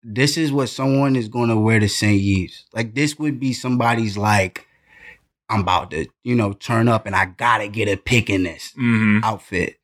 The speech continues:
Speaker 2: Yeah.
Speaker 1: I don't gotta get a pick in this.
Speaker 2: You just in my apartment right now.
Speaker 1: Yeah.
Speaker 2: Yeah.
Speaker 1: Um,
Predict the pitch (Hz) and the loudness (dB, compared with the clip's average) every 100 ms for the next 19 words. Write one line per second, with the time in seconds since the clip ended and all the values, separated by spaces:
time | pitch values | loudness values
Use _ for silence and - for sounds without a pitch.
0 | - 117 78 - _ - 123 120 104 104 | -4 0 0 -4 _ -4 -2 -2 -2 -4
1 | 101 95 87 - 95 - 87 113 107 110 | -2 -2 -2 -2 -2 -2 -4 -2 2 2
2 | 104 101 95 90 101 85 85 - 82 78 | 2 2 2 2 -2 -2 -4 -2 0 0
3 | 92 101 101 104 92 90 _ - 95 76 | -2 0 2 4 2 -2 _ -2 0 0
4 | - _ 113 107 98 95 73 - | -4 _ -2 2 2 2 -2 -14